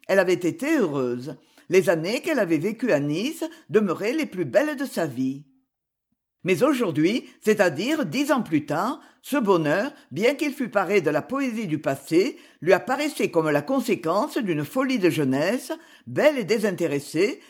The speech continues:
mais dont il valait mieux ne plus parler. « Mon cher ami, »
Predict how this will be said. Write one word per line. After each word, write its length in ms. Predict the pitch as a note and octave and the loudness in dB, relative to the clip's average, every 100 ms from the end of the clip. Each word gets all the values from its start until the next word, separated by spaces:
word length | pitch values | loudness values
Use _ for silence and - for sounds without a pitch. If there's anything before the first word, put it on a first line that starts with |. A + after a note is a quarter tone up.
| _ | _
mais 120 | F3+ G3 | 0 2
dont 220 | B3+ D4+ | 2 2
il 160 | A#3+ | 2
valait 240 | E3+ A3 F3+ | 4 4 4
mieux 240 | D#3+ A#3 | 2 -2
ne 140 | E4 B3 | -4 -6
plus 240 | A3+ D4 | -6 -2
parler. « 580 | G#3+ C#3+ C3 C3 D3+ _ _ _ _ _ _ _ _ - | -2 -2 -4 -4 -8 _ _ _ _ _ _ _ _ 0
Mon 160 | C#4 | 2
cher 220 | A#3 E4+ F4+ | 2 0 4
ami, » 260 | E4 A3+ | 4 4